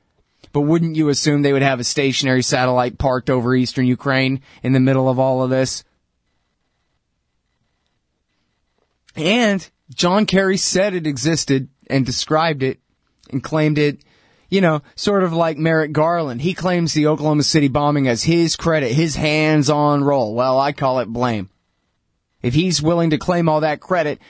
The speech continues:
then I say he bears responsibility for the massive cover-up there. Same kind of thing here. You want to claim this satellite footage as credit? Well, let's see what it really shows then.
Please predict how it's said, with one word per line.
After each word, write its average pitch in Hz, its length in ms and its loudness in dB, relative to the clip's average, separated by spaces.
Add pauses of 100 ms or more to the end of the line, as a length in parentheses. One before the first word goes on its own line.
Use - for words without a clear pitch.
(100)
then 131 120 0
I 156 140 2
say 156 280 0
he 170 160 0
bears 156 380 0
responsibility 135 1080 -2 (240)
for 147 140 -2
the 139 120 2
massive 143 460 0
cover-up 123 520 0
there. 98 260 -4 (1800)
Same 135 280 0
kind 143 220 2
of 139 80 0
thing 156 200 0
here. 180 280 2 (180)
You 147 140 2
want 160 120 2
to 147 40 0
claim 165 280 0
this 160 140 0
satellite 160 580 0
footage 160 460 -2
as 139 460 -2 (120)
credit? 175 560 -2 (800)
Well, 151 420 0 (180)
let's 147 480 0
see 208 240 -4
what 196 180 -2
it 196 80 0
really 202 300 0
shows 240 420 -2
then. 127 340 -4